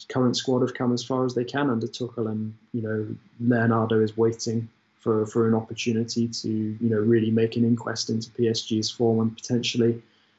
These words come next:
uh, raise the sword, uh,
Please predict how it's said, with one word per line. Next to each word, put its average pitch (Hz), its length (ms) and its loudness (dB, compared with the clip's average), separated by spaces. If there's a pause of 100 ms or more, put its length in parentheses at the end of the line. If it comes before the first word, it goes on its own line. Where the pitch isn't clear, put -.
(400)
uh, 110 240 0
raise 127 440 2
the 117 100 -2
sword, 127 420 0 (180)
uh, 110 400 -6